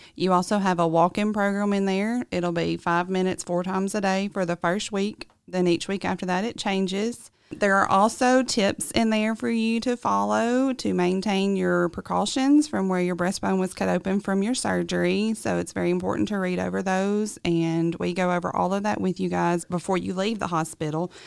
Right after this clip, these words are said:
so that whenever you get ready to start your cardiac rehab program, you kinda have an idea of what to expect once you're down there with Nicole.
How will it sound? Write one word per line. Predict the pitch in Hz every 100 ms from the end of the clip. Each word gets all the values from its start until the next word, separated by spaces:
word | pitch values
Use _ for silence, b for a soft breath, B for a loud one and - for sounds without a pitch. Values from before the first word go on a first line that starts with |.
| B
so | - 185
that | 175 -
whenever | 180 180 180 185
you | 180 175
get | 180
ready | 180 180 175
to | 180
start | 180 170
your | 180
cardiac | - 170 165 165 165
rehab | 175 180 180 170 165
program, | 151 151 156 156 156 160 - -
you | 170
kinda | 160 170 160
have | 160 156
an | 160
idea | 151 156 160 151 143 165 - -
of | 160
what | 160 156 -
to | 160
expect | - - 160 -
once | 165 160
you're | 180
down | - 98
there | - - - 175
with | - 165
Nicole. | 165 - 165 175